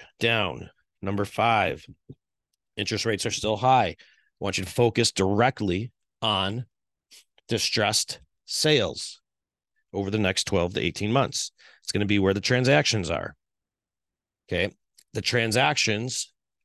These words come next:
are going to be people who need to move. We're already seeing this. This should be evident for you guys. Um, you're focused on people, um, in their elderly years, uh, who are either incapacitated, death and or probate,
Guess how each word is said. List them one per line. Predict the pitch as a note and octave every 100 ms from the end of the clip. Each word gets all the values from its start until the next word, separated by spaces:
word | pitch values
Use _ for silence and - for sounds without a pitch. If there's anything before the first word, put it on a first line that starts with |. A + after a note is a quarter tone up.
| -
are | A2+
going | G#2+ A2+ A#2
to | A#2
be | G2+ G2+ G#2+
people | - G#2+ - A2
who | A#2
need | G2 G2
to |
move. | G#2+ A#2+ G#2
We're |
already | C#3+ D3+
seeing | - C#3+ A2+
this. | D#2+
This | B2
should | - A#2+
be | A#2
evident | G#2+ G#2 D#2+
for | E2
you | E2
guys. | E2 B1 - - - - _
Um, | - G2 F2 E2+ - -
you're | - A#2
focused | A#2 B2 B2
on | A2+
people, | B2 A#2 A#2 A2 - _ _ _
um, | F2+ G2+ F#2+ F#2+ F#2 _ _ _
in | A#2 A#2
their | A2 G#2 -
elderly | B2 B2 A2+ G#2+ A2
years, | A2 C#3 F#2 - - - _ _ _ -
uh, | F#2 F#2 F#2+
who | G#2+
are | G#2
either | G#2 G#2 G2+
incapacitated, | G#2 G2 - A2+ A#2+ A2 - F2+ D2 - - - _ -
death | A2 A2+
and | A2 G#2
or | F#2+
probate, | - A2 A#2+ A2+ F2+ G1+